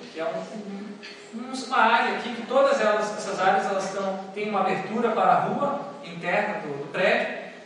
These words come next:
elas têm esse espaço que eles, elas podem customizar totalmente, né? E mostrar, digamos assim, a identidade do grupo.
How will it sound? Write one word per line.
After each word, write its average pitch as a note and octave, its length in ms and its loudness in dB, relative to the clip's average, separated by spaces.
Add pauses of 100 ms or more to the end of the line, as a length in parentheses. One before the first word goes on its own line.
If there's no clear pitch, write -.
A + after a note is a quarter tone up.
(160)
elas F3+ 300 -2
têm G#3+ 180 -2
esse - 300 -4
espaço - 420 2 (300)
que F#3 80 -8
eles, - 180 -8
elas F3+ 240 4
podem F#3 280 -2
customizar F#3+ 600 -2
totalmente, G#3+ 840 -2 (140)
né? - 280 -10 (580)
E A3+ 300 -6
mostrar, A3 800 0
digamos G#3 240 -4
assim, G3+ 240 -6
a G3+ 40 -8
identidade G3 580 -2
do F3 100 -6
grupo. G3+ 260 -4